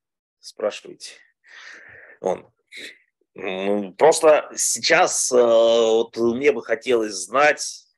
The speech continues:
да, ну, вообще, э, представление о том, э, насколько сильно сейчас функциональная грамотность у нас внедряется. Вот я общаюсь со школами, да, вот даже мы диагностику в-, проводим среди учителей просто,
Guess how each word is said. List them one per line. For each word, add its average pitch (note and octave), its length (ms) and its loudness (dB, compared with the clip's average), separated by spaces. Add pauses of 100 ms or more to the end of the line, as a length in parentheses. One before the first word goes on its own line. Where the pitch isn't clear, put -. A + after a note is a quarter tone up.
(160)
да, A2 140 0
ну, G2+ 80 -8
вообще, A2+ 440 -2
э, F#2 280 -14
представление G#2+ 640 -6
о G2+ 40 -16
том, C#3 260 -2 (520)
э, G#2 260 2
насколько C#3+ 720 -4
сильно C3 560 -8
сейчас B2 440 -4
функциональная G2+ 580 -10
грамотность - 680 -8
у F#2+ 60 -20
нас - 220 -20
внедряется. E2+ 500 -16
Вот - 80 -6
я C3+ 140 4
общаюсь F3 400 0
со B2+ 140 -2
школами, E2+ 520 -6
да, B2 220 2
вот - 100 -8
даже G#2 260 -2
мы A#2 120 -10
диагностику G2+ 1200 -4
в-, - 0 -
проводим A2 480 -2
среди G2 280 -10
учителей C3 680 -2
просто, - 440 -4